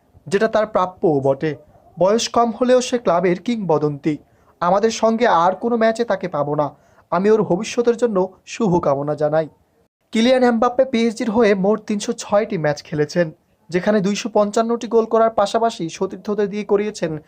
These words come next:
একশো আটটি গোল। লিগ ওয়ানের শীর্ষ গোলদাতার তালিকায় এক আধিপত্য করেন কিলিয়ান এমবাপ্পে।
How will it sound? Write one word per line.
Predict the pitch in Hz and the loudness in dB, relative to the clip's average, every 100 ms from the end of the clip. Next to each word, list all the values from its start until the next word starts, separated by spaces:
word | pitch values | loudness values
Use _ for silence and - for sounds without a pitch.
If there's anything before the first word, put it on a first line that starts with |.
| _ | _
একশো | 185 180 - 196 196 - | -2 0 -2 0 0 0
আটটি | 175 180 - | -4 -4 -12
গোল। | 135 143 147 - _ _ _ _ _ _ _ _ _ _ 180 | -8 -6 -6 -10 _ _ _ _ _ _ _ _ _ _ -2
লিগ | 233 240 | 0 2
ওয়ানের | 247 247 262 247 | 2 4 4 4
শীর্ষ | - 233 - | 2 0 0
গোলদাতার | 233 208 214 233 240 240 | 0 2 2 2 2 2
তালিকায় | 226 226 240 240 - | 0 0 2 2 2
এক | 196 196 - | 2 2 0
আধিপত্য | 180 185 180 233 240 - 240 | 0 0 -2 -6 -8 -6 0
করেন | 226 190 160 | 2 2 -2
কিলিয়ান | 170 214 202 180 156 | -8 -10 -2 -2 0
এমবাপ্পে। | 208 190 139 131 - 160 | -2 -2 -4 -6 -4 -4